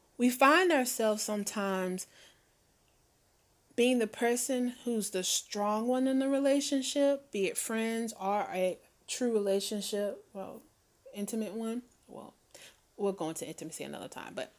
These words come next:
anyway, in relationships, we're the strong one, but who's there for the strong one?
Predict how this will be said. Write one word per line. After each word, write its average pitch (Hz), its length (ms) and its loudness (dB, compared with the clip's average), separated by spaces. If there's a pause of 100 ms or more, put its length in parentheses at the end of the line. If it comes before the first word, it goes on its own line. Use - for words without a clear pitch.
(140)
anyway, 143 260 -4 (520)
in 262 140 8
relationships, 247 720 6
we're 196 160 4
the 196 80 -4
strong 190 420 0
one, 196 220 -10 (140)
but 220 140 -2 (160)
who's 277 400 2
there 208 200 0
for 196 160 -6
the 175 140 -6
strong 165 580 -10
one? - 180 -12